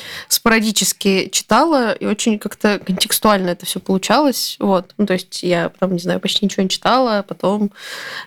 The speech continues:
э, мы поехали в Карелию, где ты, в общем-то, ничего не можешь делать, кроме как читать, потому что там нет интернета и так далее. Вот. Я там прочитала, не знаю, типа десять художественных книжек, из которых я запомнила одну,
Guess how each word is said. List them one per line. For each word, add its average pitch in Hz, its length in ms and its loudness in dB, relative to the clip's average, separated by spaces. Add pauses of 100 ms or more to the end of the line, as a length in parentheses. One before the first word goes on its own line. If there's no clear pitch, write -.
(120)
э, 202 420 4
мы 196 100 0
поехали 196 260 -2
в - 60 -8
Карелию, 196 760 2
где 185 240 2
ты, 185 120 -2
в - 20 4
общем-то, 185 300 -2
ничего 180 260 2
не 156 100 -2
можешь 170 200 -4
делать, 175 220 0
кроме - 240 -8
как 180 100 -14
читать, - 360 0
потому - 160 -14
что - 160 -10
там 180 140 0
нет 165 200 0
интернета 175 560 0
и 180 80 -4
так 180 160 -4
далее. 240 320 2 (440)
Вот. 190 280 4
Я 185 120 2
там 202 100 4
прочитала, 190 360 -2
не 190 60 2
знаю, 165 100 0
типа - 140 -6
десять 175 280 2
художественных 180 480 0
книжек, 247 360 2
из - 100 0
которых - 400 0
я 180 60 2
запомнила 175 960 2 (100)
одну, 170 480 2